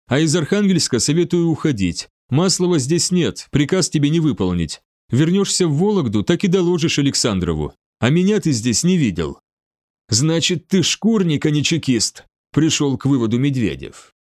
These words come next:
Я не стал отвечать, а развернувшись, но так, чтобы видеть парня краешком глаза, сделал несколько шагов вперёд.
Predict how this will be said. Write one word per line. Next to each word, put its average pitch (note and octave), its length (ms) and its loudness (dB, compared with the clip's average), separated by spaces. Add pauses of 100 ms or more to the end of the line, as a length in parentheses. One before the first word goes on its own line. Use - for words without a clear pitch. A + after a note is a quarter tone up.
(420)
Я F#3 200 2
не A3 100 0
стал G3+ 320 0
отвечать, G#2+ 760 -4
а A2+ 100 0
развернувшись, C#3+ 1000 0
но C#3+ 180 -2
так, E3+ 260 -2
чтобы D3 320 0
видеть D3+ 300 -2
парня D3 320 0
краешком C#3 560 -2
глаза, E3+ 460 0 (120)
сделал F#3 520 0
несколько E3+ 540 0
шагов A2+ 400 -2
вперёд. - 680 -6